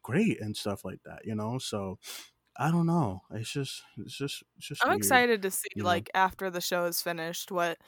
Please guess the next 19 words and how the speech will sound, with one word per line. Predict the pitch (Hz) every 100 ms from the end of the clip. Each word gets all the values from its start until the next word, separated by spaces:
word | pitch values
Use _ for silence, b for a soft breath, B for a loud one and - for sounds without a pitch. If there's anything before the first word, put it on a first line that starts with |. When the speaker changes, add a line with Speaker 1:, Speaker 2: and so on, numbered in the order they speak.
| b b b b _
Speaker 2:
um, | 185 180 165 160 156 170 - _ - - _
people's | 226 190 185
kinda | - 190 175
consensus | - 180 - 165 170 175 175
on | 160
it, | 160 -
like, | 170 -
after | 180 170 - 180 165 160 156 -
we've | 175 -
kinda | 170 165
separated | - 160 160 156 156 156
ourselves | 156 170 160 156 170 -
from | 165 156
it | 156
a | 165
little | 170 170
bit | 170 170 - B B B B
and, | - 185 170 170 165
uh, | 170 170 165 160 165